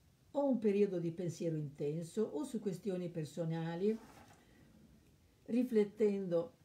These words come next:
sulla mia vita passata o su problemi scientifici o filosofici, oppure potevo approfittare della situazione per sottopormi a un training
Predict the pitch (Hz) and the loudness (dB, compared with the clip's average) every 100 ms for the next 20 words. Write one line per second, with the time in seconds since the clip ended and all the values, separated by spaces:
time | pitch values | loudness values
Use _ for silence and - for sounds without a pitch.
0 | _ - - _ - 226 208 196 180 170 | _ -20 -20 _ -4 2 2 2 -2 -2
1 | 160 170 156 - 147 175 - 262 - 226 | -4 -8 -8 -6 -6 -6 -6 -6 -4 -2
2 | 202 196 196 185 - 170 160 185 175 - | 0 0 -2 -2 -4 -6 -6 -6 -6 -6
3 | 156 - 160 143 143 139 - - 294 - | -8 -6 -6 -6 -6 -8 -8 -8 -10 -14
4 | - - _ - 277 294 220 170 190 208 | -20 -20 _ -10 -4 2 2 2 0 0
5 | 185 170 208 196 190 247 202 160 165 196 | 0 -2 -6 -6 -4 -2 0 0 -2 -4
6 | 247 311 - 330 320 254 190 160 196 190 | -6 -8 -4 -4 -2 -4 -6 -6 -6 -6
7 | 202 214 190 165 160 - 170 165 180 240 | -2 -2 0 -2 -4 -4 -2 -2 0 0
8 | 277 | 0